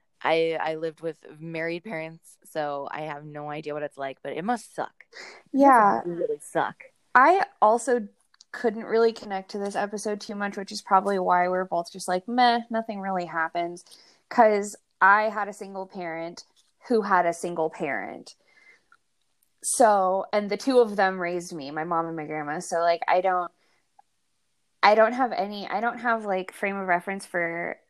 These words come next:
Speaker 2: like, married mom and dad parents. And I also don't have frame of reference for, like, what it is to be a child of divorce, you know?
Speaker 1: Yeah, it's like, this just looks terrible. Where it's like, you just have two people who, 'cause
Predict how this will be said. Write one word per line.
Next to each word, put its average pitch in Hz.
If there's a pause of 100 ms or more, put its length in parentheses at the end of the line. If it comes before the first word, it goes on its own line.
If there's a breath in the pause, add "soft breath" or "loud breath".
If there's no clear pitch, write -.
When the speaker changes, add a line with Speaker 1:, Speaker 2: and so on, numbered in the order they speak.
(280)
Speaker 2:
like, 185
married 180
mom 175
and 170
dad 165
parents. 180
And 180
I 170
also 170
don't 170
have 165
frame 165
of 185
reference -
for, 202
like, 190
what 160
it 156
is 170
to 185
be 170
a 165
child 175
of 180
divorce, 143
you -
know? 170 (960 soft breath)
Speaker 1:
Yeah, 196
it's 185
like, 180 (440)
this 214
just 302 (140)
looks - (100)
terrible. 185
Where 165
it's 170
like, 170
you 165
just 170
have 156 (140)
two 202
people 165
who, 185
'cause -